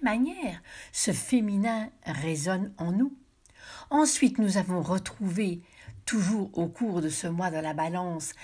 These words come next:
la déesse Thémis, celle qui incarne la justice du ciel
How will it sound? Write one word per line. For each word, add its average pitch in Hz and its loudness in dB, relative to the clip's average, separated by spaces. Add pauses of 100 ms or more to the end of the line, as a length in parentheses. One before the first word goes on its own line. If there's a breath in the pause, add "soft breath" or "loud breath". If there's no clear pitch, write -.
(160 loud breath)
la 170 0
déesse 165 0
Thémis, 254 0 (280 loud breath)
celle 254 2
qui - -4
incarne 220 0
la 170 0
justice 220 0
du 180 -4
ciel 226 0